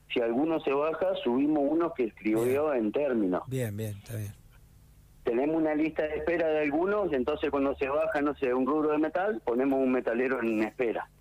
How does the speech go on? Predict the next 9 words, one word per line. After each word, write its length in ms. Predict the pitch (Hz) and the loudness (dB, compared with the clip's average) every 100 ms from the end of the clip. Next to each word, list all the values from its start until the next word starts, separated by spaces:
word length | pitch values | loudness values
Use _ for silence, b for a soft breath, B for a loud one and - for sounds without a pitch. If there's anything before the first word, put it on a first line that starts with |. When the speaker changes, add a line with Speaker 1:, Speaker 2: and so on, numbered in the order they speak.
| - | -10
Speaker 2:
Bien. 240 | 139 131 95 - - - - - | -4 -4 -6 -14 -20 -20 -20 -10
Speaker 1:
Tratamos 440 | - 113 143 165 147 | -4 -2 0 -2 0
siempre 300 | 156 147 139 | 0 0 2
de 180 | 123 117 | 0 0
que 80 | |
el 80 | 110 | 0
stock 340 | 147 - 143 - | -2 -2 -4 -2
se 100 | 120 | 0
mantenga. 540 | 113 110 120 98 - | 0 0 0 -2 -6